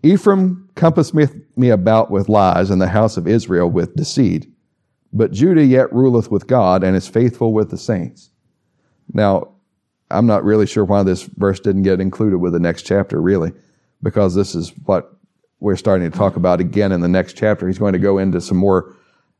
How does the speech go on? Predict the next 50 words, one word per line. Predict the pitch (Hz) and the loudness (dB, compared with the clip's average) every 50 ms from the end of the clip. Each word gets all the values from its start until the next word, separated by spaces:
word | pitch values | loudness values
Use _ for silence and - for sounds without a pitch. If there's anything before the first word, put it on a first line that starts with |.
| _ _ _ _ | _ _ _ _
about | 101 101 87 101 98 98 98 98 - 92 | -2 0 2 2 2 2 2 0 0 -2
the | 104 95 | -2 0
details | 85 98 113 113 110 - 113 107 98 95 95 | 2 2 2 2 2 0 -2 0 0 -4 -6
of | 95 - - | -8 -2 0
what | 104 92 | 0 2
Ephraim | 95 107 98 - - 95 92 | 2 0 0 0 -2 -2 0
has | 95 85 - | -2 -2 -2
done, | - 113 113 107 98 | 0 0 2 2 2
but | 90 92 | 2 0
he | 98 | -2
points | - - 208 247 - - | 0 0 0 0 2 2
out | 180 - | 0 0
something | - - 160 127 - 110 107 113 | 2 0 -2 0 0 0 0 2
interesting | 139 139 - - - - 95 92 | 0 0 -2 -6 -6 -4 -4 -2
here. | 98 98 92 90 92 - _ _ _ _ _ _ _ _ | 0 0 0 0 -2 -6 _ _ _ _ _ _ _ _
We're | - 120 123 | -4 0 0
gonna | 123 113 98 | 0 0 0
talk | - 117 117 117 - | 2 2 2 2 2
more | 104 104 95 92 92 | 0 0 2 2 2
next | 95 101 95 - - | 2 0 -2 -2 0
week, | 107 101 92 - | -2 -2 0 0
Lord | 98 92 90 87 | 0 0 0 2
willing, | 95 95 90 90 87 | 2 2 2 0 0
about | 87 90 90 90 87 - - _ _ _ _ | 0 2 2 2 0 -2 -8 _ _ _ _
the | 107 98 90 | -4 -2 0
lies | 90 92 95 98 95 95 90 82 | 2 2 2 4 4 2 0 -2
that | - 85 92 | -2 -2 0
Ephraim | 104 107 - - 87 | 0 -2 -2 -4 -4
has | 82 82 | -6 -4
gotten | 87 101 90 71 73 85 | -2 0 0 0 0 -2
into, | 85 82 - 101 92 87 | -2 -2 -2 -2 -2 0
but | 92 90 | 0 -2
he | 104 92 | -2 -2
points | - 165 170 160 - | 0 0 0 0 2
out | 160 160 131 - - - _ _ _ _ _ _ _ _ _ _ | 2 2 2 2 -2 -10 _ _ _ _ _ _ _ _ _ _
that | 110 117 113 107 | 0 2 4 4
at | 101 92 - | 2 2 2
this | 165 202 202 - | 0 0 0 0
time, | - 104 95 90 87 85 90 87 - - | -4 -2 0 0 2 0 0 -2 -2 -6
Judah | 90 95 127 147 147 127 | -2 2 2 4 4 4
yet | 117 107 113 110 107 - | 2 2 2 2 2 0
ruleth | - 107 120 117 107 98 - - | 0 0 2 2 2 0 0 -2
with | 95 90 - | -6 -6 0
God | - 131 131 107 90 85 90 90 - - | 2 2 4 4 4 2 0 -2 -2 -2
and | 98 95 92 | 0 0 0
is | 87 85 - - | 0 -2 -4 -12
faithful | - - 113 110 101 95 - - 90 87 85 82 - | -4 -2 0 0 0 -2 -4 -4 -2 -2 -2 -4 -4
with | - 98 90 85 - - - 76 | -2 -2 -2 -2 -4 -10 -12 -12
the | - | -12
saints. | - - 101 87 85 117 - _ - _ | -6 -6 -6 -6 -6 -8 -12 _ -20 _